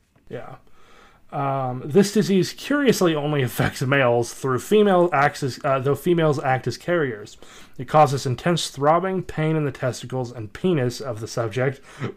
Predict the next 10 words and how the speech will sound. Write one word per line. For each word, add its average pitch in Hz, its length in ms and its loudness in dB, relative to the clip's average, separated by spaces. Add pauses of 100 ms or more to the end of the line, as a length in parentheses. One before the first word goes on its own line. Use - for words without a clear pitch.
which - 280 -6
darken 165 460 6
to 147 220 0
an 127 60 2
unhealthy 135 480 0
shade 131 360 0
of 104 200 -4
blue 117 240 -2
or 110 80 -2
black. 104 580 -10